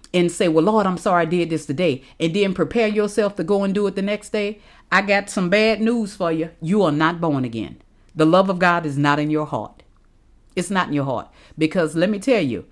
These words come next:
repent means to change. It, it didn't take me overnight to get where I am today. It took me, uh,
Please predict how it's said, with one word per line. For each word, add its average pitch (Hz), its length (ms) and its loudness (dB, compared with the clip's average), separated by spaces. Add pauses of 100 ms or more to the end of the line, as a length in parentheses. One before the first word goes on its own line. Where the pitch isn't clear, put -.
(460)
repent 170 560 2
means 185 380 0
to 147 60 -8
change. 185 800 -6 (1300)
It, 170 240 2
it 202 140 6
didn't 277 280 2
take 269 260 4
me 262 180 6
overnight 208 520 4
to 180 60 0
get 185 240 -2
where 175 220 2
I 190 140 0
am 170 260 -2
today. 156 460 -4
It 269 180 -4
took - 240 0
me, 214 380 2
uh, 139 360 -4